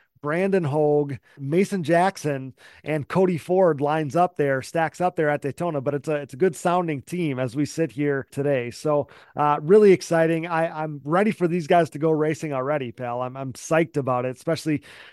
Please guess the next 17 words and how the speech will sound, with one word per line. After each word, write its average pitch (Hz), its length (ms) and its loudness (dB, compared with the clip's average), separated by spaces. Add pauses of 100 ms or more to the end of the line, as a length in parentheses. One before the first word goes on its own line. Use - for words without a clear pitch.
sitting 165 320 2
here 156 180 2
and 139 80 -4
chopping 156 400 0
it 143 80 -2
up 156 160 0
about 131 300 -2
it. 127 180 -8 (240)
And, 160 300 2
uh, 156 160 4
like 185 180 2
I 190 60 2
said 185 200 0
before, 147 300 -2
for 151 140 -6
anybody 175 320 0
listening, 170 560 -2